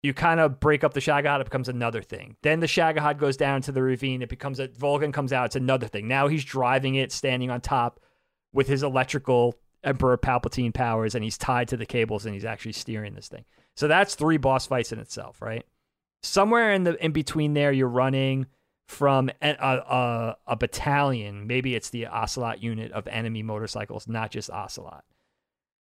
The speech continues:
Ocelot gives up chase. He loses his revolver in the ravine. Then that whole thing ends. They go to fly, <laughs> they go to fly away. Now Ocelot's u-, using one of those Akira-like sewer hovercraft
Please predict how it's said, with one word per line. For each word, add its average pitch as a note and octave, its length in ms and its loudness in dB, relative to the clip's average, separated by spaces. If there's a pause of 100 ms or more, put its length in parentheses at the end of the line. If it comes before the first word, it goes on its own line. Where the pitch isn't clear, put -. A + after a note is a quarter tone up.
(120)
Ocelot D3 760 2
gives C3+ 220 2
up A#2+ 140 2
chase. B2 540 -2
He A#2 160 -6
loses A2+ 320 -4
his A2 140 -10
revolver G#2 480 -6
in G2 80 -12
the F#2+ 60 -12
ravine. G2+ 420 -16 (720)
Then C#3 220 4
that C#3+ 180 2
whole C3 160 2
thing A#2 260 -4
ends. - 480 -16
They C3+ 140 2
go C#3 180 4
to C3+ 60 4
fly, C3 440 0 (200)
<laughs> - 220 -10
they E3+ 120 4
go E3+ 160 6
to D3+ 80 4
fly D#3 320 4
away. C#3 400 4 (240)
Now D#3 220 4
Ocelot's D3+ 760 4
u-, D3+ 160 -12
using D#3 360 2
one C#3+ 120 4
of C#3+ 60 2
those C#3 220 2
Akira-like C3+ 800 2
sewer C#3 460 2
hovercraft B2 680 0